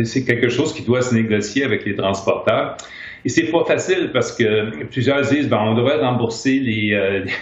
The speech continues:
<laughs> les consommateurs qui ont acheté des billets, qui n'ont pas été remboursés. Ben, à ce moment-là, on joue un peu dans les vases communicants parce que si, <laughs> si le gouvernement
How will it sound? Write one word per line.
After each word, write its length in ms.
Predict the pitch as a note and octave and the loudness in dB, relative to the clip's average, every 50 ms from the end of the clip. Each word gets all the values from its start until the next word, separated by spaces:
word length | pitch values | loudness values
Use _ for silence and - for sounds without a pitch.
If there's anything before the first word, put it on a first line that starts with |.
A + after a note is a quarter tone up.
| - - | -10 -16
<laughs> 260 | - - - - - | -20 -20 -10 -4 -2
les 100 | A#2 A2 | 0 2
consommateurs 800 | B2 A#2+ A#2+ A#2 B2+ A#2 A2+ G#2+ G#2 - A#2+ B2 B2+ C3+ B2+ - - - | 2 0 2 2 2 2 2 2 2 2 2 2 2 0 0 -2 -4 -4
qui 80 | A2+ | -2
ont 140 | G2+ G2 G2 | 0 2 2
acheté 260 | F#2+ F#2+ - - A#2 | 0 0 0 -2 -2
des 140 | A2 G2+ G2+ | 0 0 -2
billets, 380 | - F2+ F#2+ G#2 A2 A#2 A#2+ A#2 | -4 -4 0 0 2 2 2 0
qui 80 | - | 0
n'ont 120 | G2+ F#2+ - | -4 -2 0
pas 80 | A2+ | 0
été 180 | G#2 F#2+ - G#2 | 0 0 0 0
remboursés. 720 | G2 G2 G2 G2 F2+ F#2+ F#2 - - - C3+ C#3+ - - - - - - - - - - - | 0 0 0 0 0 -2 -2 -2 -2 -2 -2 -2 -2 -6 -12 -16 -16 -16 -16 -16 -16 -6 0
Ben, 100 | A#2 A2 | 0 2
à 80 | G#2 G#2 | 2 2
ce 80 | G#2 | 2
moment-là, 240 | B2 A#2 A2+ A2+ C3 C#3 | 2 2 2 2 2 2
on 140 | B2+ A#2+ | 2 2
joue 240 | A2+ G#2+ B2 A#2+ C3 | 0 0 0 0 2
un 140 | A#2+ A2 G2 - | 2 0 0 0
peu 120 | A#2+ C3+ | -2 0
dans 160 | A#2+ A2+ G#2 | 0 0 0
les 140 | G2+ G2 G2 | 0 -2 -2
vases 280 | F#2 G#2+ A2+ A#2+ A#2 - - | 0 0 2 0 0 0 -2
communicants 720 | G#2+ G2+ G2+ F#2+ F2+ F2+ F2+ F2 - A#2 A#2+ A#2+ A#2 A2+ A2 | -2 -2 -2 -2 -4 -6 -6 -2 -2 0 0 0 0 -2 -2
parce 160 | G#2 - - | -4 -4 -4
que 140 | - G2 G2+ | -4 -4 -4
si, 320 | - - - B2 A#2+ B2 | -4 -4 -2 -2 0 0
<laughs> 160 | - - - | 0 -2 -2
si 160 | - - - A2 | -4 -6 -4 -2
le 40 | G2 | 0
gouvernement 480 | G#2+ A#2 A2 A2 G#2+ G#2 A2+ A#2+ A2+ | 2 2 2 2 2 2 2 0 -2